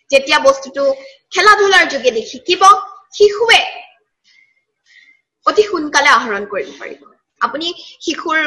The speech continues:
অংগনবাদী হওক বা pre primary ষ্টেজত আপুনি গৈ এটা ডাঙৰ lecture দিলে, লেকচাৰটো দি পেলাই গুচি আহিলে, আপুনি কলেজৰ ল'ৰা ছোৱালীৰ নিচিনা শিশুক তেনেকে শিকাব নোৱাৰিব। শিশুক অ, আ, ক, খ, এ বি চি ডিটো শিকোৱাৰ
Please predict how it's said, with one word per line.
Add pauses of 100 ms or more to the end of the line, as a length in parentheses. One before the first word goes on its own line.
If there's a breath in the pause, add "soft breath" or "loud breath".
অংগনবাদী
হওক
বা
pre
primary
ষ্টেজত
আপুনি
গৈ
এটা
ডাঙৰ (140)
lecture
দিলে, (380 soft breath)
লেকচাৰটো
দি
পেলাই
গুচি
আহিলে,
আপুনি
কলেজৰ
ল'ৰা
ছোৱালীৰ
নিচিনা (100)
শিশুক
তেনেকে
শিকাব
নোৱাৰিব। (680)
শিশুক
অ,
আ,
ক, (140)
খ,
এ
বি
চি
ডিটো
শিকোৱাৰ